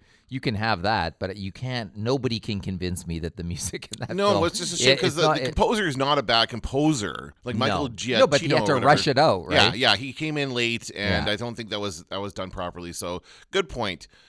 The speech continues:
Speaker 1: Uh,
Speaker 2: Um,
Speaker 1: even when you watch it now, to me, the worst part of Rogue One is when you see the cheesy logo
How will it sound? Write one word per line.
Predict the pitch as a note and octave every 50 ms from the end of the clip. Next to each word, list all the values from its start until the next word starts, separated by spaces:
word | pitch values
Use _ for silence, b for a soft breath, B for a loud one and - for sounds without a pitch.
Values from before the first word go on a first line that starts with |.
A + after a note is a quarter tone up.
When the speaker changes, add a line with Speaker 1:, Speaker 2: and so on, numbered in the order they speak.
| b b b b
Speaker 1:
Uh, | - A#2+ B2+ C3 B2+ B2+
Speaker 2:
Um, | C3 D#3
Speaker 1:
even | - G#3+ F3
when | E3 D#3+ D3+
you | C#3+ B2+
watch | B2 B2 B2 -
it | C3+ G#2+
now, | A2 A2 G2 F2+
to | - - G#2+
me, | A2+ G#2+
the | G2 G#2
worst | G2 G2+ B2 C#3+ C#3
part | - D3+ C3+ B2+
of | A#2
Rogue | A2 A2 A2 G2+
One | G2+ G2+ G2+
is | F#2+ F2+
when | F#2+ F#2
you | F#2 F2+
see | - - G#2+
the | F#2+ F#2+
cheesy | - - - A#2 B2 B2 A#2+ B2 A2+
logo | G#2+ G#2 G2 G2+ G2+ F#2 G#2 G2+ G#2